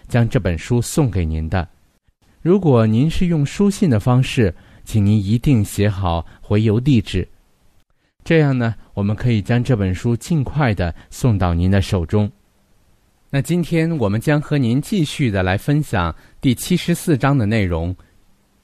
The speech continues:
益友与损友。当远避标准低劣、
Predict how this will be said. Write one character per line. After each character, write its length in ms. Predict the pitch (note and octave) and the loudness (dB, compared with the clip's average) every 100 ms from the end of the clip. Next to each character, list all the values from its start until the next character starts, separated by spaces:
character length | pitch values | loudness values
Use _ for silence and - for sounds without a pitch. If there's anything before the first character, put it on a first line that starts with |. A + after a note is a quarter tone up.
| - | -4
益 260 | G3 D#3 | 2 2
友 300 | G#2+ F2 E2 E2 - | 4 2 0 -4 -8
与 160 | F#2+ | -4
损 360 | F#2 - F#2+ C3 | -4 -2 2 2
友。 220 | A#2+ D2+ - _ _ _ _ _ _ _ _ _ _ _ _ _ _ _ _ | 2 0 -8 _ _ _ _ _ _ _ _ _ _ _ _ _ _ _ _
当 280 | F#3 F3+ F#3 | 0 2 4
远 280 | D#3 A2+ G2 | 2 0 0
避 280 | F3 E3 A#2+ | 0 0 0
标 340 | - G3+ G#3 | 2 0 0
准 240 | G3+ F#2 | -2 -6
低 240 | E2 D3 D3+ | -2 -2 0
劣、 280 | D3 G2 | 0 0